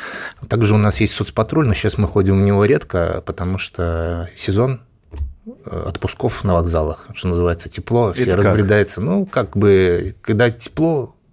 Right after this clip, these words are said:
Speaker 1: э, все в парках. Когда холодно, люди стремятся на вокзал.
Speaker 2: Все на вокзале.
Speaker 1: Да, вот. И мы, как бы, группой ходим. Ну, я реже хожу, раньше часто ходил, щас у нас есть. Не отбираю хлеб у добровольцев, э, что называется.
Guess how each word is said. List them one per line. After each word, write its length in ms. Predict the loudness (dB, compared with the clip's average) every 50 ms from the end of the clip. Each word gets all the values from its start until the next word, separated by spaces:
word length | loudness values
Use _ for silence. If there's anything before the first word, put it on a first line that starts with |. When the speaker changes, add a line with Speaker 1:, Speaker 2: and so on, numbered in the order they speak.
| _ -14
Speaker 1:
э, 400 | -10 -8 -6 -4 -4 -4 -4 -6
все 220 | -6 -4 -4 -4
в 60 | -4 -4 0
парках. 480 | 0 0 0 0 -8 -14 -14 -16 -16 _ _ -20 -20 -18 -18 -16 -16 -16 -16 -16 -16 -8
Когда 240 | -4 0 2 2 2
холодно, 600 | 4 4 4 6 6 4 2 0 -2 -2 -6 -6 -4
люди 180 | 0 0 0
стремятся 460 | 0 0 2 4 4 4 4 0 -2 -2
на 80 | -2
вокзал. 320 | -2 -2 -2 -6 -6 -8 -10
Speaker 2:
Все 220 | -12 -12 -10 -8
на 100 | -6 -6
вокзале. 400 | -6 -8 -8 -10 -12 -12 -12 -8 -2
Speaker 1:
Да, 340 | 0 0 2 0 0 -2 -8 -14 _ _ _
вот. 360 | -4 -2 -2 0 -2 -2 -4 -8 -12 -14 -18 -14 -10
И 460 | -6 -4 -2 0 0 2 2 2 2 2
мы, 680 | 2 2 2 2 2 2 2 0 0 2 0 0 -2 -2
как 140 | -6 -6 -4
бы, 100 | -2 2
группой 360 | 2 2 2 2 0 -2 -2
ходим. 560 | -2 -2 -2 0 0 0 0 0 -2 -4 -4 -8 -14 _ -20 -20 -20 _ _ _ _ _ -8
Ну, 300 | -4 -2 -2 -2 -4 -8 -16 -16
я 360 | -12 -6 -2 0 2 2 4 4
реже 320 | 4 4 4 4 2 0
хожу, 360 | 0 0 0 0 2 0 0
раньше 340 | 2 0 0 -2 -4 -8 -8
часто 400 | -2 -2 -2 -2 -2 -8 -14 -10
ходил, 360 | -6 -4 -2 0 0 0 0 -2
щас 280 | -4 -6 -8 -6 -4
у 40 | -6
нас 240 | -2 -2 -2 -2 0
есть. 240 | 0 0 0 0 0
Не 100 | 0 2
отбираю 380 | 2 4 4 4 4 4 2
хлеб 260 | 0 -2 -4 -2 -2
у 40 | -2 -4
добровольцев, 680 | -2 0 2 4 4 4 4 2 0 -4 -4 -8 -8
э, 300 | -6 -6 -4 -4 -4 -2 2
что 120 | 4 4 4
называется. 680 | 4 0 -2 -2 -2 -2 -4 -4 -6 -6 -6 -6 0